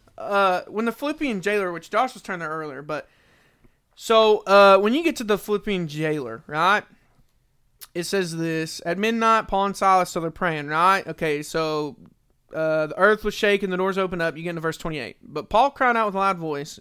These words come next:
'Do not harm yourself,'" right? The guy was getting ready to kill himself.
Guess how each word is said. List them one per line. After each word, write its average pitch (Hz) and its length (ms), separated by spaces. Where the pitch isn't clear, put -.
'Do 196 120
not 208 160
harm 185 200
yourself,'" 143 360
right? 233 200
The 214 60
guy 285 140
was 320 120
getting 220 140
ready 165 160
to - 100
kill 220 140
himself. 147 460